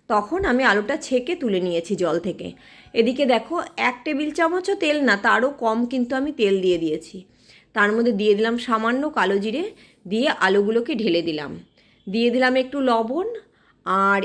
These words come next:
একটু হলুদ, আর দেব সামান্য পরিমাণে, সামান্য কি, এটা যার যার পরিমাণ মতন, আমি একটু লঙ্কার গুঁড়ো দিয়ে দিলাম।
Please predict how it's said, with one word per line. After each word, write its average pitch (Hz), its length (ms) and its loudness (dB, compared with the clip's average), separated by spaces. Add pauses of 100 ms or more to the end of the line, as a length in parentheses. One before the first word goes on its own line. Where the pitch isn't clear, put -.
একটু 220 340 -2
হলুদ, 269 520 2 (400)
আর 302 340 2
দেব 269 300 0
সামান্য 269 520 -2
পরিমাণে, 233 480 -2
সামান্য 349 500 0
কি, 262 220 -4
এটা 269 240 2
যার 208 280 2
যার 262 180 0
পরিমাণ 214 440 0
মতন, 185 440 -4
আমি 226 200 2
একটু 262 200 -4
লঙ্কার 196 440 0
গুঁড়ো 180 200 -2
দিয়ে 156 200 -4
দিলাম। 147 340 -8